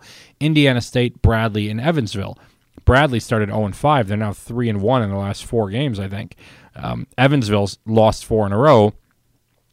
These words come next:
They're eight and four at home overall and one of nine on the road. Valpo's got a chance to go in there and, and, and get one here. And so Valpo has, we look at,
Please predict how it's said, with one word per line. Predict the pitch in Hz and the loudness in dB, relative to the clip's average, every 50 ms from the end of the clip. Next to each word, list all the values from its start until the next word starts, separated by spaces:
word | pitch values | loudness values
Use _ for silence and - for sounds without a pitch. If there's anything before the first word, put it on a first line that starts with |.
| - - | -8 -2
They're | 120 131 123 - - | 0 0 0 0 0
eight | 127 139 151 - | 0 0 0 0
and | 131 110 | -4 -6
four | - - 147 135 117 | 0 2 4 4 4
at | 110 | 2
home | - - - 165 143 123 | 2 2 4 4 6 4
overall | 117 117 107 107 113 131 139 120 110 | 4 4 2 2 2 2 4 2 2
and | 104 98 101 | 0 -2 0
one | 104 117 123 113 | 2 2 2 2
of | 110 98 | 2 0
nine | 101 110 107 107 101 | 0 -2 0 -2 -2
on | 101 95 | -4 -4
the | 92 92 | -4 0
road. | 104 135 135 104 95 92 | 2 2 2 2 0 -2
Valpo's | 90 110 113 123 123 - 117 104 98 - - _ _ _ _ - - - - _ _ - | -2 0 0 2 4 2 2 0 0 -8 -14 _ _ _ _ -20 -20 -20 -20 _ _ 0
got | - 131 135 127 | 2 2 4 2
a | 113 | 2
chance | 98 - - 143 156 160 139 117 - | -2 -2 -2 0 0 0 0 -2 -4
to | - 117 | -8 -8
go | 95 90 104 107 117 | -6 -2 -2 0 0
in | 139 160 139 | 0 0 -2
there | 104 98 98 95 | -2 -2 -2 -4
and, | 95 95 98 - | -4 -8 -8 -8
and, | - 101 101 98 | -6 -6 -6 -6
and | 98 98 101 95 | -6 -6 -4 -2
get | 123 165 170 | 0 -2 0
one | 127 98 92 95 95 | -2 -4 -6 -6 -6
here. | 98 98 90 - - _ - - - - - - _ _ - | -6 -8 -8 -10 -14 _ -20 -20 -20 -20 -20 -20 _ _ -4
And | - 113 113 | -2 -2 -2
so | - - - 156 147 143 135 135 135 123 - _ _ _ _ _ _ _ _ _ _ _ _ - | 0 2 4 6 8 8 8 6 6 2 0 _ _ _ _ _ _ _ _ _ _ _ _ -8
Valpo | 113 110 120 143 151 170 185 - - 165 156 147 147 135 | -4 2 2 4 4 4 4 6 8 8 8 8 8 6
has, | 107 117 127 123 120 117 117 110 - - 127 | 4 4 4 4 4 2 2 0 -2 -6 -4
we | 123 117 123 | 0 2 4
look | 135 151 170 160 - | 4 4 4 4 4
at, | 147 127 113 113 | 2 2 2 -2